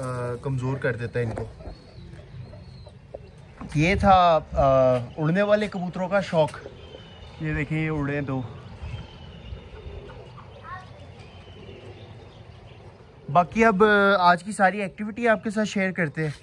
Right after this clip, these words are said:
ये मेरा एक जोड़ा था, बहुत ही नायाब जोड़ा है।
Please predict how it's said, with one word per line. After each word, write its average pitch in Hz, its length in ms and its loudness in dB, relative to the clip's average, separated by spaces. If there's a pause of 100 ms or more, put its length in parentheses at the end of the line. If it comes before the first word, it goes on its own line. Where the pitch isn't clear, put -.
(400)
ये 175 160 -2
मेरा 208 240 4
एक 214 120 0
जोड़ा 170 320 4
था, 214 180 4 (1120)
बहुत 139 300 0
ही 202 60 -2
नायाब 165 380 6
जोड़ा 170 240 2
है। 196 120 2